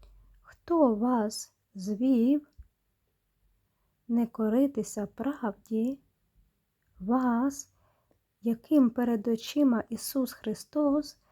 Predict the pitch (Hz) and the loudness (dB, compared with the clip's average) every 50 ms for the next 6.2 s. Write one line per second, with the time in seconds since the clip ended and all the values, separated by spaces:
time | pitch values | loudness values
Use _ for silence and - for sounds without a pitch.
0 | _ _ _ _ _ _ - - 233 226 226 226 220 208 226 220 220 220 220 _ | _ _ _ _ _ _ -6 -2 0 2 2 2 0 0 0 0 0 -2 -4 _
1 | - - 233 247 254 262 254 - - 294 285 277 277 285 277 262 254 240 247 277 | -6 -4 0 0 0 0 -2 -2 -2 0 4 6 6 6 6 4 2 0 0 2
2 | 277 269 226 208 214 240 240 - - - - _ _ _ _ _ _ _ _ _ | 2 2 2 2 0 -2 -4 -6 -14 -20 -20 _ _ _ _ _ _ _ _ _
3 | _ _ _ _ 240 226 220 220 226 - - 240 247 254 247 220 247 240 226 226 | _ _ _ _ -2 -2 -2 -2 -2 -4 0 2 4 4 4 4 4 4 4 2
4 | 220 220 190 190 220 185 226 220 214 214 220 226 220 - _ _ _ - 226 233 | 2 0 -2 -4 -4 -4 -2 -2 -2 -2 -2 -2 -4 -4 _ _ _ -8 -4 -4
5 | 226 220 208 - - - - _ _ _ - 262 240 220 202 190 - - 202 196 | -4 -4 -6 -8 -16 -20 -20 _ _ _ -6 -4 -2 -2 -4 -6 -8 -8 -10 -8
6 | 202 - _ _ | -10 -12 _ _